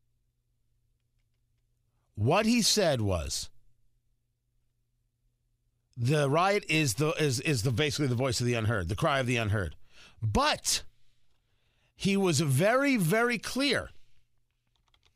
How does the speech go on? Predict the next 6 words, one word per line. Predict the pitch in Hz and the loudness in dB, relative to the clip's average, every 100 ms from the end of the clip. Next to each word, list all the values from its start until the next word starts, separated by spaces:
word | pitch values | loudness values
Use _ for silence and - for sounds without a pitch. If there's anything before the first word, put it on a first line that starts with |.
| _ - - - | _ -20 -20 -4
that | 165 175 | -2 0
what | 180 190 | 0 0
he | 151 170 | 0 -4
favors | - 233 269 277 147 87 65 - - - - _ _ _ _ _ _ - | -2 0 2 0 -2 -4 -4 -6 -6 -12 -20 _ _ _ _ _ _ -2
is | 165 127 - | 0 0 2
militant | 165 185 254 285 202 190 160 151 - | 4 4 4 2 2 2 0 0 -4